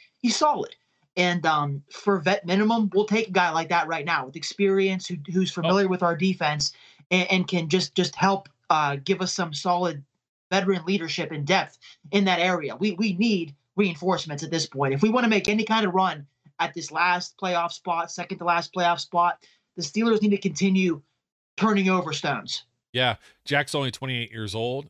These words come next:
Speaker 2: and, I mean, it says, this also speaks volumes to a Mike Tomlin-led team. Mike Tomlin calls on the phone. You like Mike Tomlin? You liked playing for Mike Tomlin.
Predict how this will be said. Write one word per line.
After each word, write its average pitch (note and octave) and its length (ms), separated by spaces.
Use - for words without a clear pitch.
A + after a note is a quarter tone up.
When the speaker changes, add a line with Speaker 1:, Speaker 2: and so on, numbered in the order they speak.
Speaker 2:
and, B2+ 160
I A#2+ 60
mean, A#2 300
it C#3+ 140
says, D#3 320
this D#3 200
also A3 220
speaks - 260
volumes B2 400
to A2+ 80
a G2+ 40
Mike G2 220
Tomlin-led G2+ 720
team. B2+ 320
Mike E3 140
Tomlin E3 380
calls C3 280
on B2 120
the G#2+ 80
phone. A#2 460
You C#3+ 120
like D3 220
Mike C#3 200
Tomlin? D3 340
You A#2+ 120
liked C3+ 280
playing C#3+ 300
for - 100
Mike A#2 220
Tomlin. A#2 500